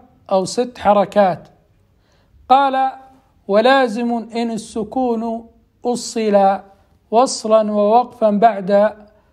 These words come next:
مد طولا"، أي إن الحكم الثالث من أحكام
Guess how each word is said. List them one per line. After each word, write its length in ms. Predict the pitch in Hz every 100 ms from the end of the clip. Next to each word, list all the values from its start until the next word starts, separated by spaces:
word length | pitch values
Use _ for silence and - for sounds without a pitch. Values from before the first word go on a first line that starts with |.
| _ _ _
مد 580 | 208 240 190 185 262 226
طولا"، 680 | 233 220 208 202 185 180 175 - _ _
أي 260 | 220 202 233
إن 160 | 233 214
الحكم 760 | 202 202 202 - 269 269 226
الثالث 640 | 202 208 220 220 196 214 208 - -
من 100 | 196
أحكام 640 | 185 - 233 233 208 208